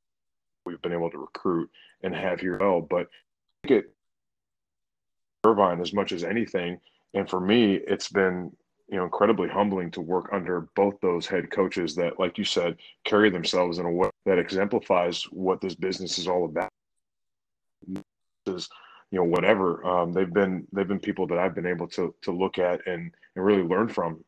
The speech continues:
as far as how they carry themselves, how they conduct themselves on a day-to-day basis, and, and really how they, you know, they carry themselves just in the, you know, because we, you know, if you coach in this game or you play this game, you have an incredible pride in,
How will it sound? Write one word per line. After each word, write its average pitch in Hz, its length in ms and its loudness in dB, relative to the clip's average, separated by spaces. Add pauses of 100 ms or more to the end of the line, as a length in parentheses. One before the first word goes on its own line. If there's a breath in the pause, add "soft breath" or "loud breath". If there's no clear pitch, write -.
(100)
as 90 160 -4
far 87 400 2
as 82 100 0
how 92 140 6
they 87 300 2 (360 loud breath)
carry 107 220 6
themselves, 95 540 0
how 95 80 -4
they 85 100 -4
conduct 98 340 -2
themselves 92 440 -2
on 92 80 0
a 90 40 -2
day-to-day 92 360 0
basis, 90 540 -2
and, 87 300 -4 (600 loud breath)
and 87 180 -2
really 110 280 6
how 95 180 6
they, 95 340 4 (160)
you 98 160 -8
know, 90 160 -4 (120)
they 98 120 -4
carry 104 320 2
themselves 101 400 0
just 107 200 0
in 113 80 0
the, 110 100 0 (1200)
you 90 100 -8
know, 85 80 -2
because 85 400 -2
we, 92 140 -4 (160)
you 101 80 -8
know, 80 220 -8
if - 120 -10
you 95 60 -10
coach 110 340 2
in 104 60 0
this 101 160 0
game 101 380 4
or 87 40 -6
you 85 100 -6
play 101 220 4
this 90 140 2
game, 98 320 0
you 85 80 -4
have 85 80 -4
an 85 80 -8
incredible 87 420 0 (260)
pride 90 420 4
in, 85 180 -4